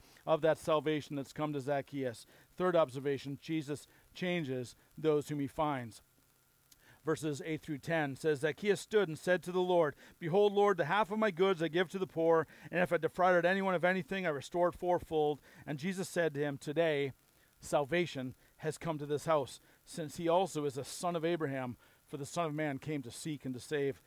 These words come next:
the lost.'" So recall once more with me this morning of the, the response of the rich young ruler when Jesus told him that he lacks one thing, uh, just to give away his wealth, which in reality is his God.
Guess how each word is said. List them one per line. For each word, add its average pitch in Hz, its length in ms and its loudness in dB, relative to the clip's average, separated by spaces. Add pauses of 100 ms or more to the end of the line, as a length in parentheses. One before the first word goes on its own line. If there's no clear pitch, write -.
(300)
the 147 80 -4
lost.'" 135 600 -4 (880)
So - 120 -10
recall 185 460 2
once 180 260 0
more 175 220 4
with 156 220 2
me 131 180 -6 (320)
this 147 180 -8
morning 156 360 0
of 131 180 -4
the, 120 160 -6 (560)
the 147 80 -6
response 185 560 2
of 151 80 -8
the 156 100 -2
rich 170 300 0
young 175 300 2
ruler 160 420 4
when 143 200 -4
Jesus 175 380 0
told 175 360 0
him 175 80 -4
that 165 140 -2
he 151 100 -2
lacks 147 400 0
one 147 320 -2
thing, 123 420 -6 (1040)
uh, 127 160 -6
just 123 260 -14
to 160 60 -12
give 165 200 0
away 180 220 2
his 156 120 0
wealth, 143 480 0 (760)
which 151 220 -6
in 185 160 0
reality 156 640 4
is 147 440 -2 (320)
his 139 240 -4
God. 127 400 -2